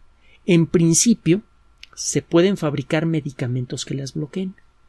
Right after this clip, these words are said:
Ya, ya hemos desarrollado para otro tipo de enfermedades medicamentos que bloquean alguna parte de la acción del sistema inmune, por ejemplo.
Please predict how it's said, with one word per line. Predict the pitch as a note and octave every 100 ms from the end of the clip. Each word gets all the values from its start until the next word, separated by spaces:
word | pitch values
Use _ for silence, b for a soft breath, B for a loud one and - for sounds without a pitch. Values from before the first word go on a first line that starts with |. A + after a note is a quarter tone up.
| _ _
Ya, | D3+ E3+ G3+ A3+ b b b b _
ya | F3+ G#3
hemos | A3 A#3+
desarrollado | F#3 D#3+ F3 D#3+ D#3 D#3+ F#3 F#3
para | - C#3+
otro | F3 F#3+ F#3+
tipo | - F3 F#3
de | E3+
enfermedades | D#3+ D#3+ D#3 D#3 E3 F3+ B B -
medicamentos | D3+ D3 C#3+ - D3+ D3 D#3 D#3+ F3+ -
que | - D#3+
bloquean | D3+ D#3 D3+ - F#3 E3 D#3 D#3 - _ _ _
alguna | D3 D3+ E3 E3 -
parte | D#3 D3+ E3+
de | D#3
la | D3+
acción | C3 E3
del | D3+ D#3
sistema | - - D#3+
inmune, | D#3 D#3 D#3 D3
por | C#3 D3+
ejemplo. | D3 F3+ D#3+ -